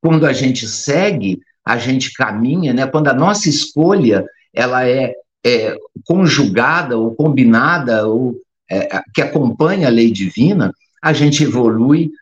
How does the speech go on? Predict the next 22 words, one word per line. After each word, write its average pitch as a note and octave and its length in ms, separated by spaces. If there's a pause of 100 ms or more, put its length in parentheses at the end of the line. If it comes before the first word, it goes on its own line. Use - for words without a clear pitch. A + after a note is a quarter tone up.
a A2+ 120
gente C3 300
progride C3 560
espiritualmente A2+ 1040 (280)
e A#2+ 100
a A#2+ 80
gente, B2+ 340 (200)
é, A2 120
tem C3 220
o C#3+ 60
nosso C#3+ 340
crescimento G#2+ 580
espiritual. F2+ 800 (480)
Quando F3+ 240
a C#3 60
gente A#2+ 300 (120)
para, C3 540 (140)
né, B2+ 320 (280)
a B2+ 120
gente C#3+ 720
fica E3 240
estagnado A#2+ 1000